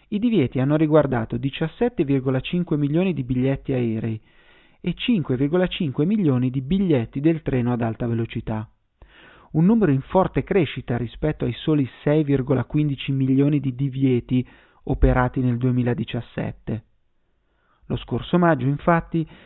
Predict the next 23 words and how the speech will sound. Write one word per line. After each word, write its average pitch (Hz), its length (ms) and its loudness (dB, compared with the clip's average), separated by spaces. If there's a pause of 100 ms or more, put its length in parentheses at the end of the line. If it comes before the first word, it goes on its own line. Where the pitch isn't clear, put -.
(120)
il 151 140 -6
governo 180 420 2
ha 143 100 0
esteso 127 760 -2
il 120 80 -4
divieto 139 400 -2
di 135 120 -2
viaggio 123 640 -2 (300)
a 160 100 -4
persone 147 680 -2
aventi 170 460 -4
bassi 151 500 -2
punteggi 190 480 -2
di 156 140 -4
credito 185 400 -2
sociale, 117 680 -4 (460)
di 220 140 -2
fatto 131 640 -4
escludendole 156 1160 0 (320)
dalla 147 300 0
possibilità 185 840 -2
di 127 120 -4
circolare. 117 840 -6